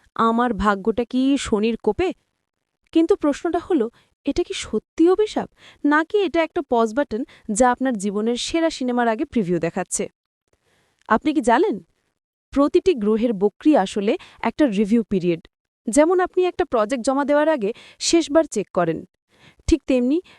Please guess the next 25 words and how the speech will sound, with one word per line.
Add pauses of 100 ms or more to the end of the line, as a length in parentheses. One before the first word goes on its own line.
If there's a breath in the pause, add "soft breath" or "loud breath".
(120)
নভেম্বরে
বুধ
আর
বৃহস্পতি
দুজনেই
বক্রি
হচ্ছেন। (520)
এটা
কি
খারাপ? (400)
না, (300 loud breath)
এটা
আপনার
জীবনের
ফাইনাল
ড্রাফট
তৈরির
সময়। (1000 soft breath)
গ্রহদের
গোপন
খেলা (600)
কি
হচ্ছে
আপনার
চার্টে?